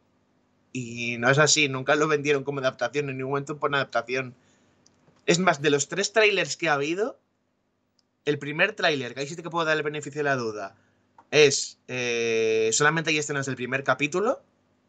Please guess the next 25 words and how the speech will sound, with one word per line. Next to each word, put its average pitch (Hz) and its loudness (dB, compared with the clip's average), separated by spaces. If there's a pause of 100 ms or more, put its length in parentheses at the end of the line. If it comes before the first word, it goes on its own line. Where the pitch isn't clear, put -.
(460)
En 160 2
el 147 4
segundo 175 4
tráiler 151 0
es 156 -4
un 190 -6
vídeo 175 0
musical 139 0
de 123 -8
escenas 147 -4
random 143 -6
que - -16
no 139 -6
tiene 143 -4
ninguna 135 -2
coherencia. 147 0 (280)
Y 147 2
el 143 4
tercero 156 2
es 226 0
el 185 0
opening 226 -2
de 165 -2
la 123 0
serie. 101 -8